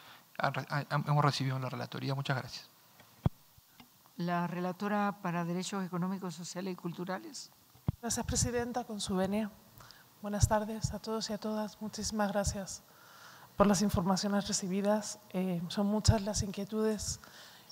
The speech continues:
Speaker 3: que la situación de Chile suscita para mi mandato. Antes que nada, también solidarizarme y expresar mis condolencias a las víctimas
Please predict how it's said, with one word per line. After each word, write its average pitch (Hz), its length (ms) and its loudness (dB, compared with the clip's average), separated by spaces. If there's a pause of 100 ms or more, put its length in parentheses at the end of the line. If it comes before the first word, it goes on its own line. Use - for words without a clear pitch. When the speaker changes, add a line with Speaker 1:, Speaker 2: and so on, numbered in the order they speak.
(100)
Speaker 3:
que 185 340 0
la 196 80 2
situación 220 460 2
de 208 100 2
Chile 190 440 0 (260)
suscita 208 480 0
para 190 220 4
mi 180 80 0
mandato. 190 520 4 (240)
Antes 196 300 -6
que 190 100 -4
nada, 190 260 0
también 190 300 -2
solidarizarme 190 840 2
y 202 40 -2
expresar 190 420 -2
mis 190 180 -4
condolencias 190 840 -2
a 185 80 -4
las 180 140 -4
víctimas 185 600 -6